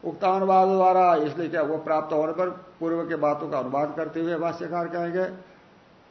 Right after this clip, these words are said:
"न सद" इत्यादि बता रहे थे, पूर्व बोले, "ज्ञेयम एतत् प्रवक्ष्यामि यज्ञात्वम मृतमश्नुते अनादिमत परम ब्रह्म", पूर्व के अनुवाद कर उसके बाद "न सत्तन्ना सदुच्यते" बोलेंगे,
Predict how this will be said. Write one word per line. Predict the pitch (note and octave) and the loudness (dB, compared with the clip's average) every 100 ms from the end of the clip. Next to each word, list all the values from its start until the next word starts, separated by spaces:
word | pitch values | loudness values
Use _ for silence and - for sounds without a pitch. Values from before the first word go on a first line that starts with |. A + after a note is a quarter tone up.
| _ _ _ - | _ _ _ -2
"न | E3 | 0
सद" | E3 G3+ | 4 4
इत्यादि | G3 D#3+ E3 D#3 F#3+ | 2 -2 0 0 -2
बता | - - G#2+ | -6 -8 -8
रहे | F2+ | -10
थे, | - - - - | -16 -18 -18 -8
पूर्व | C#3+ C#3+ C#3 | -2 -2 0
बोले, | C#3 C3 | -2 -4
"ज्ञेयम | A#2 C#3+ D3 C#3+ C#3+ | -4 0 2 2 0
एतत् | - C#3+ - | -4 -6 -6
प्रवक्ष्यामि | C3 C3 - D3 D3 D#3+ | -8 -8 -8 -8 -6 -6
यज्ञात्वम | C3 B2 C3+ C3 C3 C3 - - - - | -6 -6 -6 -6 -8 -8 -12 -20 -20 -16
मृतमश्नुते | A#2+ C3 B2+ C3+ C3+ C3+ B2+ | -10 -8 -8 -10 -12 -10 -8
अनादिमत | - B2+ C3 C3 C3 B2+ | -6 -6 -6 -6 -8 -8
परम | C3 B2 | -8 -6
ब्रह्म", | B2 A#2+ A#2 | -6 -6 -8
पूर्व | - A2+ - C3+ C3+ | -10 -14 -8 -6 -6
के | C3 | -4
अनुवाद | C#3 - A#2 C3+ C#3+ | -4 -4 -4 -4 -2
कर | D#3+ F#3+ - - - - | -2 -4 -6 -16 -16 -14
उसके | B2+ | -6
बाद | C#3 F3 F#3 - - F3 | -2 -2 -4 -12 -10 -4
"न | |
सत्तन्ना | E3+ F3 F3 G3 F#3+ G3 | -2 -2 -2 -2 0 0
सदुच्यते" | F#3 F3 F#3 F#3 F#3 G3 | 0 0 0 0 -2 -2
बोलेंगे, | C3+ G#2 F#2 | -4 -6 -10